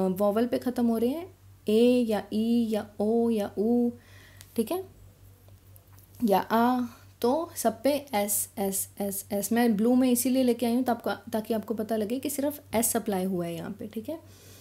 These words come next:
नीनिया, तो यहाँ भी एस अप्लाई हो रहा है। अब आ गया मुखेर, ठीक है। मुखेर किस पे ख़त्म हो रहा है? कॉन्सोनांते पे।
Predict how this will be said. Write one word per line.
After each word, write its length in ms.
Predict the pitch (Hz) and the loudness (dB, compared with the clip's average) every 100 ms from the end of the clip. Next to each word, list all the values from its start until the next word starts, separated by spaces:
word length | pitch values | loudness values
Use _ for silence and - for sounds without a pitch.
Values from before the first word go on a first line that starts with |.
| - - | -20 -2
नीनिया, 560 | 214 220 226 220 214 214 214 | 2 2 4 2 2 0 -2
तो 160 | 202 180 - | -6 -6 -4
यहाँ 220 | 190 185 185 | -2 0 -2
भी 140 | 202 | 0
एस 360 | 202 196 - - - | -2 -2 -6 -8 -12
अप्लाई 280 | 208 185 196 | -6 -4 -2
हो 160 | 190 | -2
रहा 120 | 185 | -4
है। 120 | 202 - - - - | -8 -12 -20 -20 -8
अब 100 | 214 | 0
आ 80 | 214 | 2
गया 160 | 214 277 | 2 4
मुखेर, 640 | 226 220 - 226 208 147 - - - - | 4 2 -2 0 0 0 -6 -20 -20 -6
ठीक 180 | 214 285 | -4 -2
है। 120 | 339 339 | -4 -2
मुखेर 360 | 208 - 226 233 | -2 0 -2 0
किस 220 | 247 - | -4 -4
पे 120 | 262 | -4
ख़त्म 260 | 262 254 247 | -4 -2 0
हो 100 | 254 | 0
रहा 120 | 359 | -4
है? 60 | - - | -6 0
कॉन्सोनांते 920 | 240 262 269 - 208 190 180 170 165 | 2 4 2 2 0 0 -2 -4 -6
पे। 180 | 180 | -8